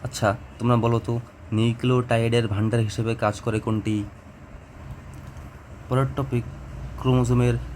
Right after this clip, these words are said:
রাসায়নিক গঠন ও প্রকারভেদ। সেন্ট্রিওমিয়ারের অবস্থান এবং সেন্ট্রিওমিয়ারের সংখ্যা অনুযায়ী, সংখ্যার উপর ভিত্তি করে যে প্রকারভেদগুলো আছে ওগুলো পড়তে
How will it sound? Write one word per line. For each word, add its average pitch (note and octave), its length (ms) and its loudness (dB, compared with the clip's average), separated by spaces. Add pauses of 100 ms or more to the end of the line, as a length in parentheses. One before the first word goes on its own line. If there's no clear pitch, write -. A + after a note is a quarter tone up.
(140)
রাসায়নিক A#2 380 2 (120)
গঠন C3+ 280 2 (440)
ও - 20 2 (100)
প্রকারভেদ। G#2 440 0 (1300)
সেন্ট্রিওমিয়ারের B2 640 2
অবস্থান A#2 400 -2 (320)
এবং A2 100 -2 (120)
সেন্ট্রিওমিয়ারের A#2 640 2
সংখ্যা A2 400 -2
অনুযায়ী, A2 380 2 (800)
সংখ্যার A#2+ 340 2
উপর B2 100 0 (100)
ভিত্তি A#2+ 280 -2
করে G#2 160 0 (380)
যে - 140 -2
প্রকারভেদগুলো A#2+ 640 2 (100)
আছে A#2+ 180 -6 (840)
ওগুলো G2+ 260 0
পড়তে - 220 -10